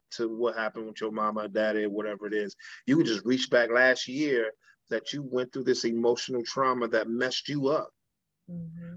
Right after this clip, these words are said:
Speaker 1: that you can't get over in order to get into the next relationship or with the next person. And if you don't get help from that, it will haunt you. It will follow you. It will cause you not to, it will cause you to make poor decisions again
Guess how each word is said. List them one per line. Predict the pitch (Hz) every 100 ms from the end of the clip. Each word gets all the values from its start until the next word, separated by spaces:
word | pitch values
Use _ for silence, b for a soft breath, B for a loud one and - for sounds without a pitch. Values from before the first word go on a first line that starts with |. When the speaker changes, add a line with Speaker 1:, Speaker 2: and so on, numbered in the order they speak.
| 175 -
Speaker 1:
that | 120 139
you | 143
can't | - 143 127
get | 123 127
over | 143 147 123 117
in | - 120
order | 117 117
to | 117
get | 123 117
into | 117 127
the | 117
next | 117 117 -
relationship | 120 123 127 131 - 104
or | 113 110
with | 110
the | 117
next | 110 117 - -
person. | 139 160 - 98 _ B B B _
And | 127
if | 123 117
you | 151
don't | 165 143
get | 131 123
help | - 143 208 -
from | 123 110 104
that, | 104 110 - B B -
it | 131 -
will | 127 -
haunt | - 220 - -
you. | 82 - 120
It | 123
will | 123 117
follow | - 139 165 160
you. | 113 104 -
It | 117 -
will | 120 120
cause | - 143 143 139
you | 131
not | 123 123 127 -
to, | -
it | 127
will | 131 123
cause | 165 160
you | 143
to |
make | 139 131 - _ b b -
poor | - 160
decisions | 156 127 170 180 151
again | 131 110 104